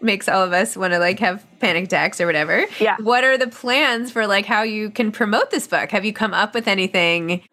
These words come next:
Speaker 2: I think do a lot of virtual things.
Speaker 1: Yeah.
Speaker 2: I mean, I just, I just signed, uh, I'm gonna say twenty-five hundred books.
Speaker 1: Oh, my Lord.
Speaker 2: I, it took me, it took me six days.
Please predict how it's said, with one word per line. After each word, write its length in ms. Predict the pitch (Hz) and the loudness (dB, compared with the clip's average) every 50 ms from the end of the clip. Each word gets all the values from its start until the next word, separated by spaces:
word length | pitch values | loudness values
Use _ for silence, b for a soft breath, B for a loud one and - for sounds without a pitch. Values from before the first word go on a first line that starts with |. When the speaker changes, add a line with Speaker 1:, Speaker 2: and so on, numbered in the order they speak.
| _ - | _ -10
Speaker 2:
I 80 | 226 | -10
think 300 | 226 - 311 330 320 - | -6 -4 -6 -6 -6 -6
do 160 | - - 240 196 | -4 -2 0 0
a 20 | |
lot 420 | 165 151 151 156 165 196 208 226 240 | 2 2 2 2 2 2 2 2 0
of 100 | 226 190 | -2 -2
virtual 880 | 185 196 214 262 277 - - 233 208 175 170 147 143 139 139 139 - _ _ _ - | -2 -2 -2 -2 -2 -2 -2 0 0 0 0 -2 -2 -4 -4 -6 -10 _ _ _ -10
things. 220 | 160 147 143 131 135 | -8 -6 -6 -4 -6
Speaker 1:
Yeah. 120 | 135 143 - - - - - | -6 -6 -8 -12 -16 -14 -10
Speaker 2:
I 60 | 170 170 | -4 -2
mean, 180 | 170 170 160 | 0 2 2
I 120 | 165 170 175 | 2 2 0
just, 480 | 165 - 185 170 - - - - - - | 0 -2 -4 -4 -4 -6 -8 -10 -8 -6
I 40 | 180 170 | -4 -2
just 280 | 165 185 175 180 - | -2 -2 -2 -4 -4
signed, 480 | - 180 170 165 156 156 156 156 151 b b b b b b - | -4 -4 -2 -2 0 2 2 0 0 b b b b b b -10
uh, 40 | 156 | -8
I'm 220 | 147 135 139 160 151 | -8 -6 -6 -6 -4
gonna 180 | 165 165 165 | -2 -2 -2
say 360 | 156 - - 156 151 151 - _ _ - | -2 -4 -4 -4 -6 -6 -6 _ _ -20
twenty-five 500 | - - 143 156 156 - 156 160 151 139 | -16 -10 -8 -8 -8 -8 -8 -10 -10 -10
hundred 640 | - - - - 151 151 156 160 170 175 170 196 - _ _ _ - | -12 -16 -12 -10 -8 -6 -6 -6 -6 -6 -6 -8 -10 _ _ _ -12
books. 520 | 160 160 214 - - _ - - - - - | -8 -8 -8 -8 -10 _ -18 -18 -18 -6 -2
Speaker 1:
Oh, 260 | - 269 285 302 302 - | 0 2 2 2 2 0
my 160 | 233 262 240 226 | 0 0 0 0
Lord. 440 | 208 202 196 185 170 147 120 - - - - - | 0 0 0 2 2 0 0 -2 -8 -4 0 0
Speaker 2:
I, 160 | 202 202 - - | 2 2 2 0
it 140 | 202 196 | -2 -4
took 200 | - - 240 220 - | -4 -6 -6 -2 0
me, 460 | 202 196 185 180 175 175 180 175 - - | 2 2 4 2 2 0 -2 -4 -8 -8
it 100 | - 170 | -8 -4
took 140 | - 208 190 | -4 -2 0
me 100 | 185 180 | 2 0
six 260 | 170 - - 160 - - | 0 0 -2 -6 -6 -6
days. 600 | - 117 - 95 - - - - - - - | -6 -6 -4 -6 -8 -8 -10 -12 -12 -14 -16